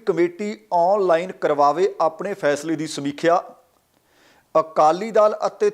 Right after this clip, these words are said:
ਧੁੰਮਾ ਇੱਕ ਦੂਸਰੇ ਦੇ ਆਹਮੋ ਸਾਹਮਣੇ। ਜਥੇਦਾਰਾਂ ਦੀ ਨਿਯੁਕਤੀ ਅਤੇ ਸੇਵਾ ਮੁਕਤੀ ਦੇ ਸਵਾਲ 'ਤੇ ਮੁੱਖ ਮੰਤਰੀ ਦਾ ਕੋਰਾ ਜਵਾਬ। ਸ਼ਿਵ ਸੈਨਾ ਆਗੂ ਦੇ ਕਤਲ ਮਾਮਲੇ ਵਿੱਚ ਨਵਾਂ ਮੋੜ।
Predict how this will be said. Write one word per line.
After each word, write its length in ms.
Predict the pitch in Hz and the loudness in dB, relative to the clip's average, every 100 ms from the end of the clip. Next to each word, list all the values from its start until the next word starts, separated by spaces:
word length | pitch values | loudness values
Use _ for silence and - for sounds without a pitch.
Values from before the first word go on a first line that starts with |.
| 202 | -2
ਧੁੰਮਾ 380 | 208 139 170 202 - | -6 -2 0 0 0
ਇੱਕ 260 | 202 196 202 | -4 -4 -10
ਦੂਸਰੇ 500 | 123 156 160 190 185 | -6 -6 -4 -2 0
ਦੇ 200 | 180 190 | 0 -2
ਆਹਮੋ 240 | 143 180 165 | -2 -2 -4
ਸਾਹਮਣੇ। 420 | 180 185 175 202 - _ _ _ _ _ _ _ _ _ | -4 -4 -2 -4 -10 _ _ _ _ _ _ _ _ _
ਜਥੇਦਾਰਾਂ 840 | 139 107 160 156 202 220 196 196 | -16 0 0 2 0 2 2 2
ਦੀ 140 | 196 190 | -2 -6
ਨਿਯੁਕਤੀ 540 | 175 151 160 - 214 202 - 185 | -4 -4 -6 -10 -10 -10 -4 -4
ਅਤੇ 260 | 175 196 196 | -2 0 0
ਸੇਵਾ 400 | 196 165 165 190 | -2 -2 2 2
ਮੁਕਤੀ 340 | 156 151 180 | 0 -8 -6
ਦੇ 120 | 175 196 | -2 -2
ਸਵਾਲ 320 | 180 160 160 | 0 0 0
'ਤੇ 200 | 160 190 | 0 -4
ਮੁੱਖ 320 | 143 147 - | -2 -6 -6
ਮੰਤਰੀ 420 | 156 147 - 147 | -8 -8 -6 -2
ਦਾ 120 | 147 156 | 0 0
ਕੋਰਾ 320 | 151 139 135 | -2 -2 -2
ਜਵਾਬ। 420 | 127 135 147 180 - _ _ _ _ _ _ _ _ - | 0 2 2 0 -8 _ _ _ _ _ _ _ _ -12
ਸ਼ਿਵ 280 | - 185 208 | 0 2 2
ਸੈਨਾ 340 | - 226 226 226 190 | 0 0 2 2 4
ਆਗੂ 300 | 175 - 190 | 2 0 -2
ਦੇ 140 | 214 214 - | -2 -2 -2
ਕਤਲ 320 | 185 185 202 | -2 0 -4
ਮਾਮਲੇ 460 | 175 156 156 170 180 | 0 2 2 0 -2
ਵਿੱਚ 280 | 180 185 185 | -2 -6 -8
ਨਵਾਂ 360 | 135 135 139 | -4 0 2
ਮੋੜ। 300 | 135 151 190 | 2 0 0